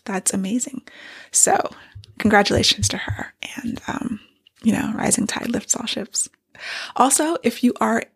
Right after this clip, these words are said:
a Black, Indigenous, person of color, bipoc, contemporary romance author, I, I just have a,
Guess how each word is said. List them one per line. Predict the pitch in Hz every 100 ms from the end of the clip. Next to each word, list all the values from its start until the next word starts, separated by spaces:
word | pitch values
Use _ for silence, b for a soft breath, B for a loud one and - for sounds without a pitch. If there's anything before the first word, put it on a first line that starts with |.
| -
a | 196 190
Black, | - 254 277 - -
Indigenous, | 220 262 262 262
person | - - 269 262
of | -
color, | 262 254 254 254 B B B
bipoc, | 208 - - 214 247 - B B B
contemporary | - 226 240 240
romance | 220 226 220 220
author, | 185 - - B B
I, | - -
I | 208
just | 185 -
have |
a, | -